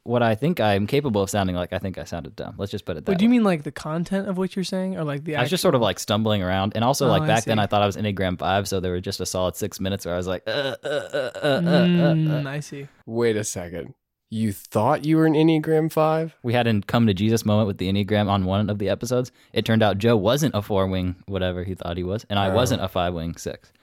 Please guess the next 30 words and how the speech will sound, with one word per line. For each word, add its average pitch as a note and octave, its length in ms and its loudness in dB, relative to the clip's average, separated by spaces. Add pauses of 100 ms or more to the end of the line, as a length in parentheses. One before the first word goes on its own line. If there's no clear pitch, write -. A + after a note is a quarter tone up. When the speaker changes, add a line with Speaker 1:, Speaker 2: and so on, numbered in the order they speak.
(140)
Speaker 3:
Wait, D#3+ 280 -2
wait, D3 120 6
wait. G#2 220 -2
Speaker 1:
'Cause G2+ 160 -2
we G#2 120 2
were F#2 120 4
wrong. F#2 220 0
Speaker 2:
Someone G#3 580 4
doesn't E3 320 2
listen F3 240 4
to E3+ 160 4
our D#3 140 -2
podcasts D#3 880 0
<laughs> - 140 2
regularly, G3 720 4 (760)
<laughs> C#4+ 100 2
so - 140 -6
you A#3 140 2
would D4 180 -2 (140)
know C4 240 4
that. - 560 -6 (100)
Speaker 3:
No, A3 160 6
wait A3+ 140 6
a F#3 40 6
second, C3+ 300 6
wait D3 160 6
a B2 80 4
second. G2 380 -2
I D#3+ 100 2
listen. A#2 600 -2